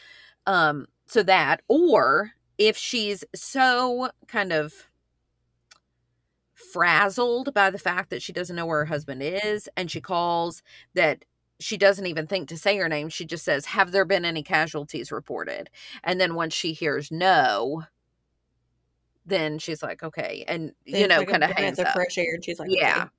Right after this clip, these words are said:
Speaker 1: yeah. I, I
Speaker 2: Mm-hmm.
Speaker 1: mean, I don't know.
Speaker 2: So
Speaker 1: But the
Speaker 2: Google says that we have not used, or that, um,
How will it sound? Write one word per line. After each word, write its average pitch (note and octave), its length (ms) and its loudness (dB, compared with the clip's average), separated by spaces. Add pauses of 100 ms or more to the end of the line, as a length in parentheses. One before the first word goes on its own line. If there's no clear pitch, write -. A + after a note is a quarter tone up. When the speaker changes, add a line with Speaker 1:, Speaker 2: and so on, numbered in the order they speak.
(140)
Speaker 1:
yeah. C#3 400 -2 (400)
I, F#3+ 180 6
I F#3 80 4
Speaker 2:
Mm-hmm. - 0 -
Speaker 1:
mean, F3+ 160 0
I F3 100 6
don't D3+ 160 0
know. C3+ 480 -2
Speaker 2:
So A3+ 180 4 (100)
Speaker 1:
But D#4+ 140 6
the A4 80 6
Speaker 2:
Google G#4+ 60 4
says G#3 360 2
that F#3+ 420 0 (1700)
we A3+ 180 4
have A3 360 0
not G#3 420 0
used, G3+ 800 -4 (520)
or A3 120 2
that, F#3+ 280 2
um, F#3+ 460 -4